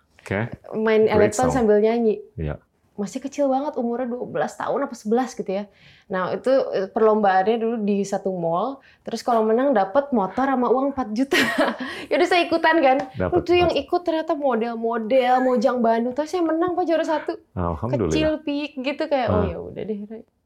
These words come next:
Speaker 1: Lumayan
Speaker 2: Eh,
Speaker 1: dong.
Speaker 2: Take the A Train tuh bawa saya ke kemenangan. <laughs>
Speaker 1: It's a great song.
Speaker 2: Iya, iya, very great song.
Speaker 1: Oh. Terus biola?
Speaker 2: Hmm, biola. Biola dulu malah.
Speaker 1: Oke.
Speaker 2: Jadi elektron, piano, biola. Eh, kemudian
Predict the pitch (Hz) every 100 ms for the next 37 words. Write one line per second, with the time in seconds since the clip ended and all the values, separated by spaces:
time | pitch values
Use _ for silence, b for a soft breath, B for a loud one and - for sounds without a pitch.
0 | _ B B - 160 175 165 107 87 -
1 | 214 220 226 220 240 247 254 226 214 226
2 | 254 247 - 254 254 247 247 226 214 302
3 | - 277 - - 107 104 135 - 78 69
4 | 67 - 285 262 240 233 208 208 208 208
5 | 208 202 202 196 202 185 85 85 82 _
6 | _ _ _ _ _ _ - 120 - 95
7 | 80 73 202 - _ _ - 185 185 175
8 | 170 170 165 165 196 269 294 302 330 285
9 | 233 180 151 - - 165 104 - 80 -
10 | _ - 185 196 190 185 185 - 254 262
11 | 269 240 185 180 180 202 233 233 190 180
12 | 170 165 180 220 294 311 - b b b
13 | b b b - 196 202 202 196 196 196